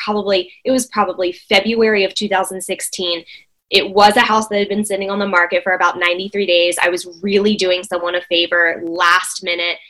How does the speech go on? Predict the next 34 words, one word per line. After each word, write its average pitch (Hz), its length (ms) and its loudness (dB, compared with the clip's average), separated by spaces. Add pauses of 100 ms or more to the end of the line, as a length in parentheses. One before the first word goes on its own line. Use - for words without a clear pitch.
you 165 100 -10
know, 170 120 -4
got 180 280 0
all 180 80 0
my 180 140 -2
clothes, 170 420 -6
rushed 185 420 0
up 165 220 0
there. 165 180 0
She 180 200 -6
put 180 160 -10
up 180 100 -4
the 220 80 -18
balloons 175 340 -8
for 175 140 -6
me, 170 220 -6 (260)
and 180 100 0
I 175 140 4
got, 175 300 4 (240)
you 175 100 -6
know, 165 140 -2
my 165 140 0 (100)
first 190 260 0
listing 202 400 0
from 208 240 2
it 214 240 2
and 180 300 2
a 180 160 -4
buyer 165 440 2
sale 165 340 -2
as 147 180 -2
well. - 180 -4
So 202 120 -6
sometimes 277 1080 2